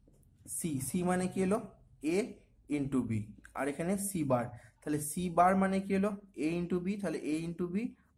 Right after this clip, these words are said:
মাথায় bar। ঠিক সেরকমই এটার জন্য এ বি, তার মানে এটা হচ্ছে সি, তাহলে এখ-, আর এ-, এখানে সি bar, তাহলে এখানে সিটা কি হবে? সিটা হবে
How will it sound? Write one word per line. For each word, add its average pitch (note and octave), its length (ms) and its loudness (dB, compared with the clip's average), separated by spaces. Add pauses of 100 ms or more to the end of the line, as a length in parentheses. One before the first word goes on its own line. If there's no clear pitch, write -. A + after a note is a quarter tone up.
মাথায় B2+ 340 0
bar। A2 200 -2 (4000)
ঠিক G3 160 4
সেরকমই G3 400 6
এটার F#3 180 4
জন্য F#3+ 460 2 (300)
এ F3 220 2
বি, F3 360 -2 (520)
তার E3+ 120 4
মানে F3 160 2
এটা E3 200 2
হচ্ছে F#3 200 0
সি, - 360 -4 (640)
তাহলে F3 180 4
এখ-, F3 180 -6 (120)
আর D#3+ 220 8
এ-, E3+ 380 0
এখানে F3 260 -2
সি F3 220 -4
bar, E3 200 6 (400)
তাহলে E3 160 0
এখানে E3+ 180 0
সিটা G3 400 0
কি G3 140 2
হবে? G3 200 6 (1300)
সিটা F#3+ 420 2
হবে F#3 260 4